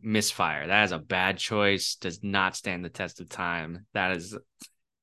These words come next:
that's too much. It's too much in the world of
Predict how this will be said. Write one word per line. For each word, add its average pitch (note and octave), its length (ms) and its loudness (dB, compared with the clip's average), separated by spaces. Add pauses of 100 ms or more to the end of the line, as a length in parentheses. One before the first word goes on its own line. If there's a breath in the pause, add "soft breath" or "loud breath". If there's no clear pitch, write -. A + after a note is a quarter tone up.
(580 loud breath)
that's - 200 6
too F3+ 260 6
much. C3 360 6
It's C3 240 2
too E3+ 260 4
much C#3+ 360 4
in A#2 100 2
the A2 100 4
world G#2 380 6
of F#2+ 280 2